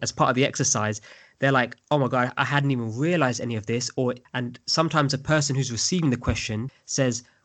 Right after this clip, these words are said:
"I've not shared this with anybody for years because nobody's really asked me the right set of questions." So I love that exercise. I think we should definitely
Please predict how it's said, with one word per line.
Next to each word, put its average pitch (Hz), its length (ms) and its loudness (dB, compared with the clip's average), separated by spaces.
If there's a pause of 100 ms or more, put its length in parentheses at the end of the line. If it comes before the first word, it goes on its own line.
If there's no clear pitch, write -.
(140)
"I've 160 180 4
not 165 160 -2
shared 135 260 0
this 123 160 -4
with 117 240 -6
anybody 135 540 2
for 147 80 0
years 151 640 2 (180)
because 143 200 -6
nobody's 143 380 4
really 131 180 2
asked 131 240 2
me 131 80 -4
the 117 100 -4
right 123 220 2
set 120 140 -2
of - 120 -10
questions." 117 560 -4
So 139 80 4
I 131 40 6
love 147 320 4
that 127 240 2
exercise. 110 460 -2
I 117 40 -6
think 139 140 -2
we 175 60 -2
should 120 160 -4
definitely 120 400 0